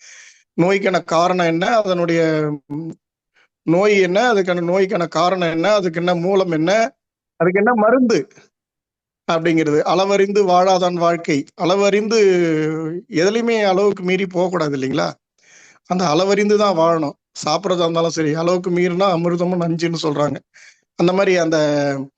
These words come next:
மருந்து வந்து நமக்கு வந்து "உணவே மருந்து, மருந்தே உணவு" அப்படிங்கிற செய்தியெல்லாம் அதுல இருக்கு. ஆக, நீங்க படிக்க படிக்க உங்களுடைய வாழ்வியலை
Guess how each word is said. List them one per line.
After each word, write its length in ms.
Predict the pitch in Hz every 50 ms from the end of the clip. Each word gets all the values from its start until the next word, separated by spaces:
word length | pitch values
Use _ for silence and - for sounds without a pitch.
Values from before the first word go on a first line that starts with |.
| _ _ _ _ _ _ _
மருந்து 600 | - 165 170 190 233 247 254 240 226 240 214 190
வந்து 280 | 180 170 165 165 190 196
நமக்கு 320 | 185 175 165 165 151 147
வந்து 300 | 151 151 160 208 226 208
"உணவே 340 | 160 175 190 196 196 202 190
மருந்து, 580 | 180 170 170 160 151 151 156 160 147 135 131 - _ _ _ _ _ _ _ _ _ _ _ _ - 143
மருந்தே 380 | 151 160 180 175 175 196 196
உணவு" 560 | 185 165 160 160 156 156 151 156 147 131 143 - _ _ _ _ _ _ _ _ _ - 202
அப்படிங்கிற 520 | 208 208 220 214 202 190 190 185 180 175 - -
செய்தியெல்லாம் 420 | 175 175 175 170 165 156 180 196
அதுல 280 | 180 156 151 147 143 143
இருக்கு. 340 | 147 147 139 - - - - _ _ _ _ _ _ _ _ _ _ _ _ _ _ _ _ _
ஆக, 220 | - 196 240 240
நீங்க 240 | 208 202 190 180 165
படிக்க 400 | - - 185 220 269 254 - 294
படிக்க 920 | - - 220 196 214 202 - 165 135 127 139 156 175 185 - - - _ _ _ _ _ _ _ _ _ _ _ _ _ _ _
உங்களுடைய 420 | - 196 190 185 185 180 170 170 165
வாழ்வியலை 840 | 156 156 165 180 202 247 262 262 254 254 240 233 214 202 196 233